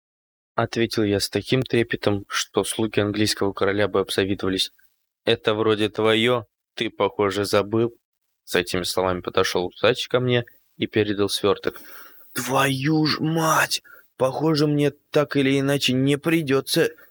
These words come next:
пройтись с моими новыми друзьями в ближайший участок». «Спасибо, сэр. Чуть не забыл». С этими словами я взял сверток и пошел в сторону вокзала. Из-за спины я слышал, как обо мне говорили что-то вроде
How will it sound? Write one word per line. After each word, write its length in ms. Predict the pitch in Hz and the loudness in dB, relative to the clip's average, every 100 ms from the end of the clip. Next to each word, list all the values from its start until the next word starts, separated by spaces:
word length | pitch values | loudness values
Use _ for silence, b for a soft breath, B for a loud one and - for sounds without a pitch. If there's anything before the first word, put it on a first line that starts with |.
| _ | _
пройтись 480 | 151 147 - 135 - | 2 2 2 0 0
с 100 | - | 0
моими 340 | 135 139 127 | 2 2 2
новыми 420 | 127 143 131 127 | 2 2 2 2
друзьями 500 | 123 123 127 131 123 | 0 0 2 2 0
в 40 | 117 | 0
ближайший 500 | 127 123 123 117 120 | 0 2 2 2 0
участок». 480 | - 113 - - - _ _ _ _ _ _ - | 2 0 0 -6 -6 _ _ _ _ _ _ -4
«Спасибо, 680 | - - 120 117 147 135 | -4 0 -2 0 0 0
сэр. 340 | 120 - 110 - B B B B B _ | 0 2 2 0 B B B B B _
Чуть 220 | - 135 | -6 -4
не 80 | 143 | -2
забыл». 460 | 156 165 139 147 143 _ _ _ _ | 2 2 2 0 -2 _ _ _ _
С 100 | - | -2
этими 240 | 104 104 | 0 0
словами 460 | 98 101 101 101 98 | 0 -2 0 0 0
я 160 | 92 | -2
взял 240 | 90 - 92 | -2 0 -2
сверток 480 | - 110 120 98 - | 2 0 0 -4 -4
и 180 | - | -4
пошел 380 | 104 95 - 104 | -2 -2 0 0
в 80 | - | -2
сторону 380 | - 98 92 92 | -2 -2 0 -2
вокзала. 400 | 90 - 92 95 _ _ _ B B B _ | -2 -2 -2 -2 _ _ _ B B B _
Из-за 240 | - 113 113 | -2 0 0
спины 320 | - 123 135 | 0 0 2
я 160 | 113 | 2
слышал, 400 | - 110 - 101 | 2 -2 0 -2
как 240 | - 98 98 | 0 0 0
обо 200 | 95 95 | 0 -2
мне 300 | 107 110 - | 0 0 0
говорили 440 | - 107 101 101 95 | -2 0 2 2 -2
что-то 380 | - 95 - | -2 -2 0
вроде 240 | 95 95 | 0 0